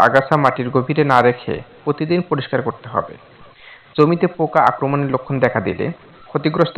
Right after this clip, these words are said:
গাছপালা তাড়াতাড়ি তুলে ফেলুন। পোকা টাইপিং পদ্ধতি। পোকা টাইপিং পদ্ধতি একটি সহজ পদ্ধতি, যা ছোট গাছের জন্য কার্যকরী। গাছের উপর আঘাত করার মাধ্যমে পোকাগুলি নিচে পড়ে যায়, এরপর সেগুলো সংগ্রহ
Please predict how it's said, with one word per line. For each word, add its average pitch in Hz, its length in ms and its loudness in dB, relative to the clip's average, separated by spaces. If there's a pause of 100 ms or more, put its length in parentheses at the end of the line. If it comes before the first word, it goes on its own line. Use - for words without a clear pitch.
গাছপালা 120 360 2 (100)
তাড়াতাড়ি 131 340 2
তুলে 131 300 -2
ফেলুন। - 240 -10 (1400)
পোকা 160 240 4 (120)
টাইপিং 143 300 0 (120)
পদ্ধতি। 95 400 -4 (880)
পোকা 175 200 2
টাইপিং 190 360 2
পদ্ধতি 151 420 0
একটি 139 220 -2 (100)
সহজ 147 260 4
পদ্ধতি, 98 400 -4 (380)
যা 113 120 8 (160)
ছোট - 180 -4 (140)
গাছের 131 260 2
জন্য 120 200 0 (180)
কার্যকরী। - 480 -6 (500)
গাছের 170 280 2
উপর 175 260 4 (180)
আঘাত 143 280 2
করার 139 240 4
মাধ্যমে 104 340 0 (120)
পোকাগুলি 147 520 0
নিচে 127 240 -2
পড়ে 202 320 2
যায়, 87 160 4 (100)
এরপর 139 300 -2 (100)
সেগুলো 123 280 0 (120)
সংগ্রহ 120 280 0